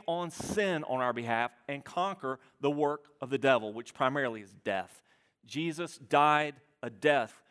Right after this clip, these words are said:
for our sins, and Jesus, in his resurrection, destroyed the power of death, destroyed the great work that Satan has,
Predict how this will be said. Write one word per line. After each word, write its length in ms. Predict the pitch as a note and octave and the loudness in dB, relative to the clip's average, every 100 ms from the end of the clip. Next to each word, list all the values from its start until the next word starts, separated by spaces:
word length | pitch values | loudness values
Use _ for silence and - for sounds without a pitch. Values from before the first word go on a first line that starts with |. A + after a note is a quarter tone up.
| _ | _
for 180 | B2+ B2+ | 0 2
our 120 | C#3+ | 2
sins, 520 | C3+ C#3+ B2 A#2 A2 - - | 0 -6 -6 -8 -12 -20 -16
and 160 | A2+ A#2 | -14 -10
Jesus, 500 | D#3+ E3 C3 B2 A#2 | -6 -6 -6 -10 -10
in 140 | C3+ | -8
his 140 | B2+ B2+ | -6 -2
resurrection, 600 | C3+ A#2 C3 B2+ - B2+ | -2 0 -2 -2 -4 -14
destroyed 540 | A#2+ - D3 F3 F3 | -14 -10 -2 0 0
the 80 | B2+ | -2
power 320 | B2+ A2+ A2 | 2 2 2
of 100 | G#2 | -6
death, 300 | A2 A2+ - | -6 -6 -6
destroyed 500 | A#2+ - F3+ F#3 E3+ | -14 -8 -2 -2 -2
the 100 | D3 | -6
great 380 | A2+ C3 F3 G3 | -8 0 2 2
work 260 | E3 E3 | -4 -6
that 100 | D#3 | -8
Satan 320 | - E3 F3 C3 | -6 -4 -4 -2
has, 360 | A#2 A2 A2 | -2 -2 -8